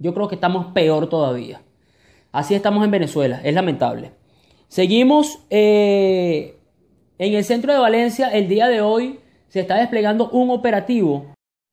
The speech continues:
para garantizar, para garantizar el cumplimiento de la cuarentena. Recordemos que ahora, desde, desde hoy específicamente, el régimen dictatorial de Nicolás Maduro decretó la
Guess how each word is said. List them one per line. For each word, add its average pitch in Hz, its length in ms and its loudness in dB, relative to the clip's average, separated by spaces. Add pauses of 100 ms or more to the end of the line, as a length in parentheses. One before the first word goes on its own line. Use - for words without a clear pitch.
(640)
para 196 280 0
garantizar, 190 1080 0
para 160 180 -2
garantizar 170 500 -2
el 196 120 -2
cumplimiento 175 880 0
de 151 120 -2
la 147 140 -2
cuarentena. 147 460 0
Recordemos 160 500 -2
que 262 100 0
ahora, 233 460 2
desde, 214 400 0
desde 170 340 0
hoy 214 220 6
específicamente, 208 920 -2 (800)
el 170 280 2
régimen 233 380 0
dictatorial 220 420 0
de 254 80 4
Nicolás 226 320 0
Maduro 247 600 0
decretó 214 920 0 (100)
la 190 600 0